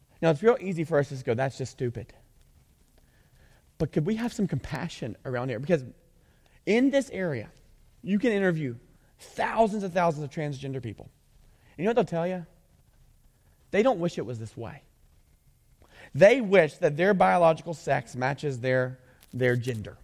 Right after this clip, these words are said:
in their terms. Right? I mean, this is really painful. In fact, what would happen here when they say they don't wish it's, they wish it weren't that way, what they're saying is, "I wish I were, were designed differently.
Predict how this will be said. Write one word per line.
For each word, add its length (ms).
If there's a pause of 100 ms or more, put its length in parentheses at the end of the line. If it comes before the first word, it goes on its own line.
(240)
in 100
their 100
terms. 400 (1500)
Right? 200
I 20
mean, 100
this 180
is 100
really 160
painful. 300
In 160
fact, 480 (360)
what 240
would 100
happen 300
here 280 (140)
when 200
they 140
say 240
they 160
don't 220
wish 200
it's, 180 (380)
they 160
wish 320
it 100
weren't 220
that 180
way, 220
what 140
they're 120
saying 340
is, 220 (960)
"I 120
wish 260
I 100
were, 280 (120)
were 140
designed 600
differently. 500